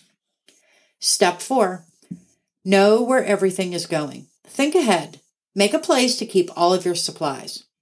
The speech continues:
I gave you some suggestions earlier, but be creative. Step five,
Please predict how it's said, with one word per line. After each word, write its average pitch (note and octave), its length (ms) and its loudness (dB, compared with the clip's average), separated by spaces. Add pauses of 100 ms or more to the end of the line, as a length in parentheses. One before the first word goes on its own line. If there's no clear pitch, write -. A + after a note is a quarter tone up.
(360)
I F#3+ 80 -4
gave A3 260 2
you C4+ 80 0
some A3+ 200 0
suggestions F#3+ 760 0
earlier, D#3+ 380 -4
but A#3+ 240 -4
be G3 160 6
creative. - 760 -2 (1000)
Step - 340 -2
five, A3 500 -2